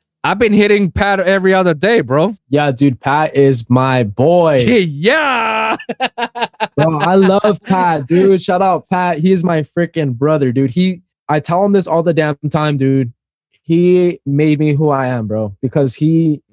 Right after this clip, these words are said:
Speaker 1: Mm.
Speaker 2: always, I always looked at him. I looked up to him, like, bro, he's doing him, he's doing the thing, you know, him and Josh,
Speaker 1: Yeah.
Speaker 2: super humble guys, man, living the dream, touring, doing everything. And, and they're so humble,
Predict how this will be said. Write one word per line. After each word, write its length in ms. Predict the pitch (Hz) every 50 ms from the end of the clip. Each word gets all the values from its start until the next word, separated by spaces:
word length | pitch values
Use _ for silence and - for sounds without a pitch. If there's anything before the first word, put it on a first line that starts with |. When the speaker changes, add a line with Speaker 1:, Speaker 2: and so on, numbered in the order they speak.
| 104 110
Speaker 1:
Mm. 400 | 113 113 113 117 117 120 120 117
Speaker 2:
always, 260 | 151 160 175 190 175
I 140 | - 147 165 175
always 260 | 180 190 190 175 151
looked 180 | 180 185 180 185
at 80 | 165
him. 240 | 165 175 165 156 143
I 80 | 131 147
looked 220 | 156 160 151 -
up 120 | 170 160 143
to 80 | - 160
him, 180 | 160 151 151 151
like, 180 | 143 135 123 _ - - _ _ _ _ _ _ _ _ -
bro, 180 | 143 143 143
he's 200 | 143 160 185 170
doing 220 | 143 170 175 170 156
him, 340 | 156 151 139 139 139 131 123
he's 180 | 131 180 170 135
doing 220 | 190 190 185 175
the 60 | 143
thing, 300 | - - 175 180 156 135
you 100 | 123 131
know, 140 | 143 147 143
him 220 | 139 156 156 170
and 140 | 170 151 135
Josh, 560 | 113 139 147 160 170 170 170 165 160 - - _ _
Speaker 1:
Yeah. 300 | - 127 127 123 117 113 - _
Speaker 2:
super 340 | - - 202 190 175 185
humble 300 | 175 170 170 165 151 160
guys, 440 | 143 143 147 143 143 143 143 139 123
man, 500 | 135 135 139 139 135 135 135 135 135 139
living 260 | 143 156 147 165 165
the 80 | 156 160
dream, 420 | 135 127 143 143 143 139 139 131
touring, 600 | 117 - - 156 147 143 139 135 135 135 135 139 - _ _ _ _ _ _ _ _ _ _ -
doing 240 | 147 156 170 190 175 143
everything. 540 | 160 180 180 190 170 - 160 156 143 135
And, 200 | 127 135 135 131
and 160 | - 135 139 151
they're 100 | 160 151
so 300 | - - - 190 180 175
humble, 380 | 180 190 185 170 131 110 101